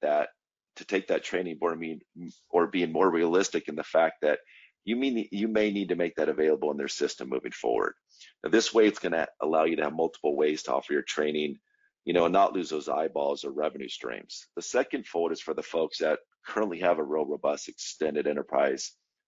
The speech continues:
offering, and they're already starting to see, and I can guarantee you that they have customers that want that content in their system.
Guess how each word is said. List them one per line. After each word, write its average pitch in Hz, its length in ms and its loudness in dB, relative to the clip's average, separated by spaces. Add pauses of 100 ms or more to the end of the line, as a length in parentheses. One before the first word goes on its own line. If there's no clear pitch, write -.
(100)
offering, 76 560 2 (600)
and 90 160 0
they're 131 200 2
already 117 220 0
starting 92 360 -6
to - 60 -16
see, 80 200 -12
and 73 100 -10
I 71 60 -8
can 76 180 -18
guarantee 80 460 -6
you 73 180 -2
that 69 200 -2
they 80 120 2
have 80 220 -2
customers 67 480 -4
that - 140 -4
want 65 220 -4
that 60 180 -4
content 60 360 -8
in 64 40 -10
their 62 120 -6
system. 64 500 -4